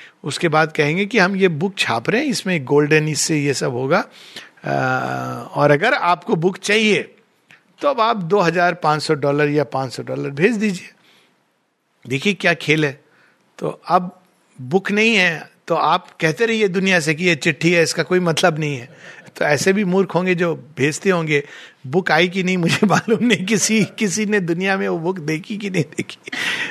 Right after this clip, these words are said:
पर ये वो चीज नहीं है। वर्ल्ड पर्सनैलिटी इस तरह से कार्य नहीं करती है।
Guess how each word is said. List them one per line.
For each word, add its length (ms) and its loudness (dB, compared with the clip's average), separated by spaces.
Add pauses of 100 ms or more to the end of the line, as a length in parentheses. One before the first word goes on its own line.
(120)
पर 140 0
ये 600 0 (240)
वो 140 2
चीज 340 -2
नहीं 180 0
है। 380 -4
वर्ल्ड 360 0
पर्सनैलिटी 640 0
इस 120 -2
तरह 160 0
से 140 -4
कार्य 280 -2
नहीं 160 -6
करती 320 -10
है। 200 -20